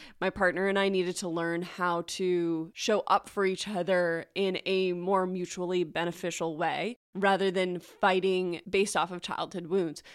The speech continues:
We needed to really dive deep into some of our patterns. So that was what brought happiness within my relationship. It wasn't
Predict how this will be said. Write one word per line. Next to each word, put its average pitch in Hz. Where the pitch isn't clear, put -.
We 220
needed 214
to 208
really 190
dive 170
deep 214
into 202
some 180
of 170
our 170
patterns. 190
So 208
that 190
was 196
what 185
brought 165
happiness 175
within 180
my 160
relationship. 156
It 185
wasn't 196